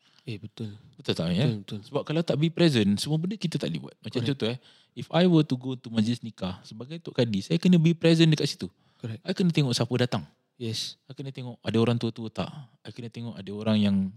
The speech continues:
Speaker 2: bapak-bapak pengantin perempuan ni boleh
Speaker 1: Ah.
Speaker 2: duduk bawah tak.
Speaker 1: Ya, ya, ya, correct.
Speaker 2: Ah, kira sa-, kaki dia sakit tak.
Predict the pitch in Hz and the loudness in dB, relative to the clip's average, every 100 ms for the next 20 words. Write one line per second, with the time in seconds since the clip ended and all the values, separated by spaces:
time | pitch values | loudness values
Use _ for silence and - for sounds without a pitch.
0 | - _ _ _ 107 110 - 101 104 110 | -16 _ _ _ -4 -4 -2 -2 -2 -2
1 | 110 110 113 113 - - 113 131 127 127 | 0 0 -2 -10 -14 -18 -14 -12 -12 -12
2 | 113 107 107 98 113 117 98 - - 113 | -10 -10 -10 -6 -2 -2 -4 -8 -12 -10
3 | 107 104 101 98 - 104 - _ - 95 | -8 -6 -10 -12 -12 -14 -14 _ -2 -2
4 | 87 - 110 123 120 - - 104 113 120 | -2 -10 -12 -12 -12 -16 -12 -2 0 0
5 | 110 120 - 87 | -2 -6 -10 -16